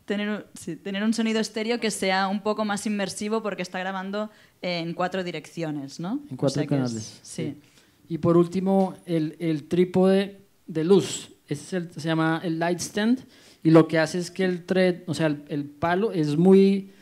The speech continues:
Speaker 2: delgado, y lo que va a hacer es que, pues, en el trescientos sesenta hay una, hay un término que es, pues, es el punto ciego de las, de los lentes. Como hay dos lentes, hay una parte que no la ve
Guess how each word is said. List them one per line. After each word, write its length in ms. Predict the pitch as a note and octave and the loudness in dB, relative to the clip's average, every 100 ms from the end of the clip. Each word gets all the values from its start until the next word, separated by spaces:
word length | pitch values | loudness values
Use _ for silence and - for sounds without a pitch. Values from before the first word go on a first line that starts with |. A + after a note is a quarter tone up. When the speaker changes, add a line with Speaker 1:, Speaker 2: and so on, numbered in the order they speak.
| _ _ _ _ _ | _ _ _ _ _
Speaker 2:
delgado, 680 | E3+ D3+ F3 E3+ F3 A3 A#3+ - - - _ | -2 2 2 2 0 0 -4 -14 -20 -20 _
y 140 | F3 | -4
lo 120 | D#3+ D#3+ | -2 0
que 100 | D#3 | 2
va 100 | D#3 | 2
a 40 | |
hacer 200 | D3+ F3 | 0 -2
es 160 | F3 F3 | -2 -2
que, 200 | F#3+ F#3 | -6 -4
pues, 240 | F3 D3+ | -6 -2
en 80 | D#3+ | 0
el 120 | D3+ | 0
trescientos 340 | D#3+ D3 D3+ | 0 0 0
sesenta 500 | D3 E3+ E3+ F3 F3+ - _ _ _ _ _ | 0 -2 -2 -4 -4 -10 _ _ _ _ _
hay 240 | D#3 D#3 | -2 2
una, 520 | E3 E3+ E3+ F3 F3 E3+ | 2 2 0 0 -2 0
hay 120 | D#3+ | 0
un 100 | E3 | 2
término 400 | F#3+ F3+ F#3 F#3 | 4 4 4 2
que 300 | E3 D#3 D3+ | 0 0 2
es, 340 | D3 - - - F#3+ | 0 -6 -12 -14 -14
pues, 260 | G3 E3+ - | -10 -12 -12
es 140 | D#3+ | -6
el 100 | D#3+ | -4
punto 340 | D#3+ F#3 F3 F#3 | 4 4 6 4
ciego 360 | C#3+ F#3+ F3+ | 4 4 6
de 60 | F#3 | 4
las, 220 | E3 C#3 | 4 2
de 120 | D#3+ | 4
los 100 | D#3 | 4
lentes. 560 | C#3+ F#3 E3 B2 A2 - - - _ _ | 6 6 4 -2 -4 -10 -20 -20 _ _
Como 260 | E3 D#3 | -8 0
hay 120 | D#3 D#3 | 2 2
dos 220 | F3+ E3+ | 2 2
lentes, 560 | F#3 F#3+ G3+ B3+ - _ _ _ _ _ _ _ _ _ _ | -2 -2 -4 -8 -10 _ _ _ _ _ _ _ _ _ _
hay 180 | D3+ D#3+ | 2 4
una 180 | F3 F3+ | 4 4
parte 360 | G#3 F#3 F#3+ | 2 2 -2
que 140 | F#3+ F#3 | 2 4
no 160 | D#3+ | 6
la 140 | D#3+ E3 | 6 6
ve 400 | F3 A3+ - | 4 0 -6